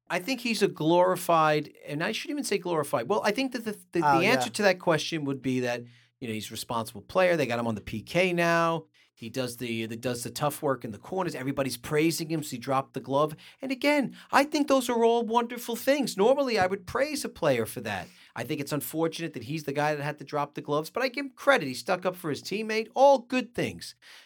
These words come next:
Speaker 1: Again, this is like the Lundqvist issue. My, my argument isn't that he should be banished to never play in the N H L. It's just that,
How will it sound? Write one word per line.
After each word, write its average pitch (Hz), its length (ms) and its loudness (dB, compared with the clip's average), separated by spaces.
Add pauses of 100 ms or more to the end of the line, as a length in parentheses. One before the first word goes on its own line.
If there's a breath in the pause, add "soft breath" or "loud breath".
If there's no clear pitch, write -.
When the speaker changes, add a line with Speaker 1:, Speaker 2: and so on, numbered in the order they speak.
(240 loud breath)
Speaker 1:
Again, 185 260 0
this 139 200 -4
is - 80 -4
like 180 160 -2
the 165 80 0
Lundqvist 156 520 -2
issue. 113 300 -6 (260 loud breath)
My, 165 260 2
my 170 160 0
argument 247 420 2
isn't 196 200 2
that 160 200 4
he 165 180 -2
should - 260 -6
be 135 80 -2
banished 139 640 2
to 135 60 -10
never 139 180 2
play 139 280 2
in 135 80 0
the 127 80 0
N 127 100 -2
H 123 180 -8
L. 226 200 -2
It's 139 180 -6
just 180 160 -8
that, 175 240 2